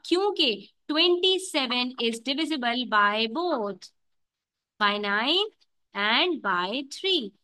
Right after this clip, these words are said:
तो इसका मतलब है कि ये जो आपके पास गिवन नंबर है ट्वेंटी टू फ़ाइव नाइन नाइन, it is also divisible by three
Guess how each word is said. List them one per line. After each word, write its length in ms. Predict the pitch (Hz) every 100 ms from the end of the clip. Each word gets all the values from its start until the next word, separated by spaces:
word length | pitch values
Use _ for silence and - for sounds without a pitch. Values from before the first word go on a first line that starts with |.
| _
तो 80 | _ -
इसका 340 | 262 - 269
मतलब 480 | 254 226 240 262 262
है 320 | 240 226 226
कि 380 | 233 233 _ -
ये 180 | 311 339
जो 100 | 320
आपके 260 | 320 302 302
पास 260 | 285 277
गिवन 240 | 269 269 269
नंबर 280 | 226 226
है 100 | 240
ट्वेंटी 280 | 247 269 277
टू 200 | 285 269
फ़ाइव 360 | 269 262 262 262
नाइन 320 | 240 226 233
नाइन, 300 | 220 208 214 214
it 100 | 233
is 140 | 233 226 -
also 500 | 247 285 302 320 311 254
divisible 500 | 233 233 233 233 233
by 240 | 214 214
three 640 | 208 202 - 254 285 294 302